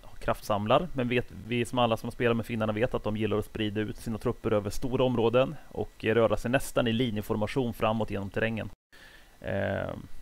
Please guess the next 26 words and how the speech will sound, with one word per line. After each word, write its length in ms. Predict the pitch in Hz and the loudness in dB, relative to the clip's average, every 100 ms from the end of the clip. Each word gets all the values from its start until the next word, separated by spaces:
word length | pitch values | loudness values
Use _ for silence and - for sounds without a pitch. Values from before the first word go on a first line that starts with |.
| - - - - - - - - - - - | -10 -20 -20 -20 -20 -20 -20 -20 -20 -20 -2
så 140 | 123 | 2
att 220 | 120 - | 2 0
vi, 340 | 107 127 120 - 113 110 | -4 -2 -2 -4 -12 -12
ser 220 | - 143 | -2 2
vi 120 | 139 135 | 4 4
vart 160 | 131 | 4
de 120 | 131 | 2
är, 160 | 120 120 | 4 2
så 320 | - 123 113 | 0 0 4
i 40 | 110 | 4
alla 120 | 110 | 4
fall 240 | 107 107 - - | 2 0 -4 -8
fokusera 500 | 135 - 139 131 123 | -6 -4 2 2 2
på 120 | 113 | 2
vart 180 | - - _ _ _ _ _ _ _ _ - | 0 0 _ _ _ _ _ _ _ _ -8
de 60 | |
ser 360 | - 143 143 143 - - - - - - - - | -2 2 2 0 -8 -14 -16 -18 -20 -20 -20 -6
och, 380 | 104 - - 104 | -4 -4 -6 -2
eh, 440 | 104 101 101 98 | 2 4 2 2
annat 420 | 110 101 - - - | 2 0 -4 -10 -4
av 120 | 107 | -2
vikt 260 | 120 - | -2 -2
eller 200 | 101 101 | 0 0
större 300 | 101 113 104 | 0 0 0
trupp, 380 | 101 - 113 - - - | 0 -4 -6 -6 -8 -10
truppstyrkor. 600 | - - - 120 120 107 | -6 -6 -4 -2 -2 -4